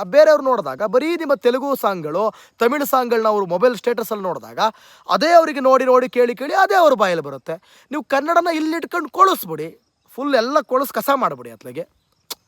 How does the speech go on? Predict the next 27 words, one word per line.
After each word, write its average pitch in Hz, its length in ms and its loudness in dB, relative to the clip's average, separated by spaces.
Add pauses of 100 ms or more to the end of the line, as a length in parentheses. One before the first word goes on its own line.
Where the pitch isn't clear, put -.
(600)
ಅಲ್ವಾ? 143 520 -4 (120)
So 175 100 -4
ಹಂಗಾಗಿ 175 340 -6
ನಾನು 180 200 0
ಹೇಳೋದೇನಾದ್ರು 226 440 0
ತಪ್ಪು 202 260 -6
ಅನ್ಸಿದ್ರೆ 196 280 -8
ನೀವು 196 180 -10
ನನ್ನ 160 180 -8 (300)
ತಿದ್ದುವಂಥ 185 400 -8
ಪ್ರಯತ್ನವನ್ನ 156 560 -12
ಮಾಡ್ಬೋದು. 123 720 -14 (460)
So 277 120 4
ಇಲ್ಲಿ 320 220 2
ಯಶ್ 269 200 4
ವಿರುದ್ಧವಾಗಿ 269 460 2
ಒಂದಷ್ಟು 233 360 -4
ಸಖತ್ 214 420 -6
ಆರೋಪಗಳು 190 500 -2
ಕೇಳಿ 170 160 -6
ಬರ್ತಾ 147 220 -10
ಇದೆ, 131 80 -14
ಪರವಿರೋಧ 302 520 4
ಚರ್ಚೆಗಳಾಗ್ತಾ 175 600 -6
ಇದೆ. 131 80 -14
ಒಂದ್ 185 180 -6
ಕಡೆ 202 460 -2